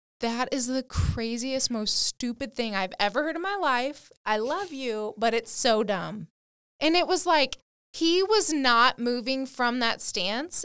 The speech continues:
and he had all of these ridiculous reasons, you guys. It was like I had to shut my eyes and be like,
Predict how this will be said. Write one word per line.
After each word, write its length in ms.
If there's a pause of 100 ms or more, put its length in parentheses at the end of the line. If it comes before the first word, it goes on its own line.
and 140
he 180
had 320
all 280
of 100
these 320
ridiculous 1080
reasons, 580
you 80
guys. 340
It 180
was 140
like 200
I 80
had 160
to 60
shut 300
my 240
eyes 300
and 120
be 100
like, 300